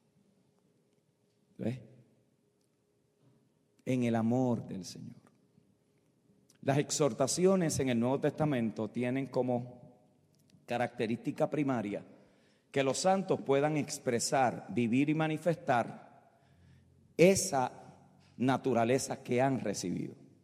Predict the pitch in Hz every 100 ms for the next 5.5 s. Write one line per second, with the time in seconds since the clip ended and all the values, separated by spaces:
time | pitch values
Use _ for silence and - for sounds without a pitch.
0 | _ - 127 185 - - - - _ _
1 | _ _ _ _ _ _ _ - 120 120
2 | 117 107 104 - - - - _ _ _
3 | 120 127 123 139 123 123 147 165 151 151
4 | 156 147 135 120 113 - 160 160 160 98
5 | 101 - - - -